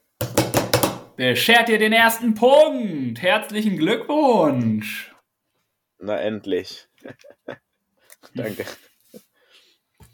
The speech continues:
Speaker 1: Ja, du.
Speaker 2: Ja. Wie steht's jetzt? Vier eins
Speaker 1: Dann
Speaker 2: oder
Speaker 1: fahren
Speaker 2: was?
Speaker 1: wir
Speaker 2: Drei eins?
Speaker 1: drei eins. Drei eins? Du
Speaker 2: Mhm.
Speaker 1: wolltest die Punkte
Speaker 2: Mhm.
Speaker 1: mitschreiben.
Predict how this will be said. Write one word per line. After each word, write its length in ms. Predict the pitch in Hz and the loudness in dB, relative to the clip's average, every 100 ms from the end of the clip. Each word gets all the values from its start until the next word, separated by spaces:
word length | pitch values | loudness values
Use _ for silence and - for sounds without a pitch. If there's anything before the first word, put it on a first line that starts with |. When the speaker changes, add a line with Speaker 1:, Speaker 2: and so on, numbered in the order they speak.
| _ _ _ _ _ - | _ _ _ _ _ -10
Speaker 1:
Ja, 140 | 117 | -6
du. 340 | 113 123 107 - | -2 -2 -4 -2
Speaker 2:
Ja. 300 | 117 113 143 _ _ _ - - _ _ _ _ _ _ _ _ _ _ _ _ _ _ _ _ _ _ - - | 0 0 -2 _ _ _ -20 -20 _ _ _ _ _ _ _ _ _ _ _ _ _ _ _ _ _ _ -20 -12
Wie 100 | 123 | -10
steht's 260 | - 170 339 | 0 0 2
jetzt? 200 | 254 - | -4 -4
Vier 200 | 160 123 | 0 2
eins 240 | 151 254 | 2 0
Speaker 1:
Dann 80 | - | -4
Speaker 2:
oder 100 | 143 | 0
Speaker 1:
fahren 260 | 143 214 202 | 2 2 0
Speaker 2:
was? 40 | |
Speaker 1:
wir 140 | 208 | 0
Speaker 2:
Drei 140 | 160 165 | 0 -2
eins? 320 | 226 - - _ _ _ _ _ _ _ _ _ _ _ _ _ _ _ _ - | -8 -12 -20 _ _ _ _ _ _ _ _ _ _ _ _ _ _ _ _ -6
Speaker 1:
drei 180 | 165 135 | -2 -2
eins. 320 | 113 107 - _ _ | -4 -12 -16 _ _
Drei 160 | 117 151 | -10 -8
eins? 340 | 220 - - _ | -8 -12 -20 _
Du 180 | - 220 | -12 -10
Speaker 2:
Mhm. 60 | - | -4
Speaker 1:
wolltest 240 | 156 - | -4 -4
die 60 | 156 | -6
Punkte 260 | 214 302 | -6 -4
Speaker 2:
Mhm. 60 | 131 | -6
Speaker 1:
mitschreiben. 600 | 117 - 117 110 - _ | -6 -8 -8 -8 -12 _